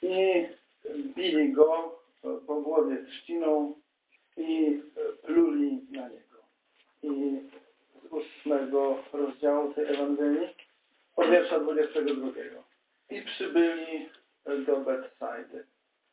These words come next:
i przyprowadzili do niego ślepego i prosili go, aby się go dotknął. A on wziął ślepego za rękę, wyprowadził go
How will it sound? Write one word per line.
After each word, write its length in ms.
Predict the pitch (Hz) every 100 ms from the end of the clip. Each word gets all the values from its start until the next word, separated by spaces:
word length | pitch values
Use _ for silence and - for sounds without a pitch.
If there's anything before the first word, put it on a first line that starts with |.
| _ -
i 140 | 160
przyprowadzili 840 | - 165 165 151 151 147 151 156
do 120 | 143 143
niego 380 | 143 135 139
ślepego 640 | - - 151 - - - - - _ _ _ -
i 120 | -
prosili 680 | - 156 139 - 202 175 147
go, 400 | 151 151 151 - _ _ _ _
aby 220 | 147 139 135
się 320 | 139 131 131
go 240 | 127 131 127 131
dotknął. 540 | 117 - - 117 120 - _ _ _ _ -
A 160 | 170
on 240 | 226 226 165
wziął 280 | 196 214
ślepego 760 | - 190 175 190 202 185 180 151
za 240 | 156 151 139
rękę, 560 | 151 170 - 170 160 - _ _ _ _ _ _ 302
wyprowadził 840 | 175 - 165 156 208 - 202 170
go 460 | 175 175 170 -